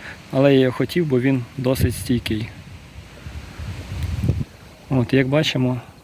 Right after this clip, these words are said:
попав він трошки під заморозки. Відповідно, що робити з отакими пагонами? Ну, їх можна пообломувати, бо все одно вони будуть заважати. Ось ще один. Також, бачите, відсохла основна брунька, але є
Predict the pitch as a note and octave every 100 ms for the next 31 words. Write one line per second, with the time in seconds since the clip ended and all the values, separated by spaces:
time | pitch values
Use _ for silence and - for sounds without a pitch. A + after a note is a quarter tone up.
0 | - - - C3+ - C#3 A#2+ A#2 A#2+ A#2
1 | A#2 - A#2 D3+ E3 C3 - - A#2+ -
2 | - - - - - C3+ C3 B2 C3+ B2+
3 | B2 B2+ A#2 B2 B2+ - B2+ A#2+ E3 C#3
4 | C3+ B2 B2 A#2 - - - - - -
5 | - - - - E3+ C#3+ C3 C3+ C3 B2
6 | B2 A#2+ - B2+ A#2+ D#3 D#3+ C#3 - B2
7 | A#2+ C3 C3 C#3 B2 A#2+ A#2 A#2+ A2+ A2
8 | A2+ C3 C3 C#3 - A#2+ A2+ B2 F3+ -
9 | - - - - - - - - B2 A#2+
10 | A#2+ B2 C#3+ B2+ C3 B2+ A#2+ - C3+ -
11 | B2 A#2 C3+ D#3 F3+ D#3 D3 C3 C3+ -
12 | - - - - - - C#3 D3+ C3+ B2
13 | C3